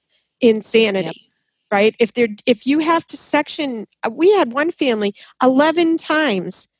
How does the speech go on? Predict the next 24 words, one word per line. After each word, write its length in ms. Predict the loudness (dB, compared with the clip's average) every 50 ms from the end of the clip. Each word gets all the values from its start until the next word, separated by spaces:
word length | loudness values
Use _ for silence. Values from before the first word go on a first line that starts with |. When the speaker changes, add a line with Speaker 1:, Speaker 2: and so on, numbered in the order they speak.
| _ _ _ _ _ _ _
Speaker 1:
and 120 | 0 2 2
I'm 140 | 2 0 0
like, 220 | 0 0 0 0
"Okay, 440 | -2 -2 -2 0 2 2 2 2 0
so 360 | -4 -4 -2 0 0 0 0 0
it's 240 | -2 -2 -4 -4 -4
not 240 | -2 -2 -2 -2 -2
working." 480 | -4 -4 -2 -2 0 -2 -2 -2 -4 -10 _ _ _ _ _ _ _ -4
So 160 | -2 2 4
if 160 | 4 2 2 0
it's 140 | -4 -2
not 200 | 0 0 0 0
working, 380 | 0 -2 0 0 0 0 0 2
let's 280 | 0 0 -2 -2 -6 -4
throw 240 | -2 0 2 2
that 240 | 2 2 2 4 2
out. 260 | 2 2 2 0 -2 -2
Don't 240 | -2 -2 -2 -2 -2
do 140 | -2 -2 2
that 260 | 2 2 2 2 2
anymore. 520 | 2 0 0 -2 -2 -4 -2 -2 -2 -4 -2
And 160 | -2 -2 0
let's 320 | 0 0 -2 -2 -4 -10 -16 -16
change 640 | -12 -10 -4 0 0 2 2 0 -2 -4 -6 -8 -8